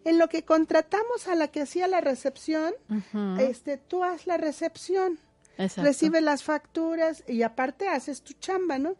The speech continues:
Speaker 1: Y
Speaker 2: Y
Speaker 1: tres
Speaker 2: como sí puedes, ay, también puedes, este, ver los expedientes y también puedes, este, atender a los proveedores.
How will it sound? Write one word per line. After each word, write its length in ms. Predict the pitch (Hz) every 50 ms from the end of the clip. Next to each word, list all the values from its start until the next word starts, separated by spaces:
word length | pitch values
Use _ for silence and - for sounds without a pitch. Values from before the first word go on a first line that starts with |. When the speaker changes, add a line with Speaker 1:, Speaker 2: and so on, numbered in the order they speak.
| - - - - - _ _
Speaker 1:
Y 60 | -
Speaker 2:
Y 40 | 254
Speaker 1:
tres 200 | 220 233 302 311
Speaker 2:
como 180 | 254 233 233 240
sí 200 | - - 330 339
puedes, 540 | - - 349 330 311 302 339 370 359 - -
ay, 320 | - 254 277 294 302 311 247
también 340 | - 320 294 302 - - 392
puedes, 360 | - 415 415 392 403 403 -
este, 240 | - 339 - - 277
ver 180 | 247 269 269 269
los 180 | 277 302 -
expedientes 720 | 285 240 - - - 214 202 220 214 208 214 233 247 269 -
y 60 | 254
también 320 | - 254 254 269 302 330
puedes, 320 | _ 349 349 339 349 330 -
este, 240 | 302 277 _ -
atender 340 | 233 220 226 226 220 220 220 226
a 40 |
los 160 | 226 233 240 -
proveedores. 720 | - 208 196 190 185 185 185 185 196 214 254 - -